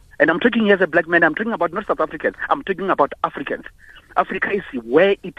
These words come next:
is today precisely because we leave out very capable men and women who can make things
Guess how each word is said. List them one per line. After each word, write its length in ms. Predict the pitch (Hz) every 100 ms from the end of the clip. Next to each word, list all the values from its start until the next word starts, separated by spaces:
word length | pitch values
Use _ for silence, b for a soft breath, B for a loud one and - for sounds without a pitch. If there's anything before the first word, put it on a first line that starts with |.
| -
is 160 | 196 -
today 320 | - 143 185 185
precisely 720 | - 160 - 196 185 - 170
because 280 | 156 165 - B B B B
we 160 | 151 160
leave 300 | 160 262 247 -
out 220 | 202 151 131
very 200 | 208 214
capable 480 | - 214 196 175 160
men 320 | 151 170 165 -
and 180 | 135 117
women 260 | 185 120 - _ B B -
who 100 | 175
can 300 | - 135 135
make 220 | 151 151 - B - -
things 220 | 160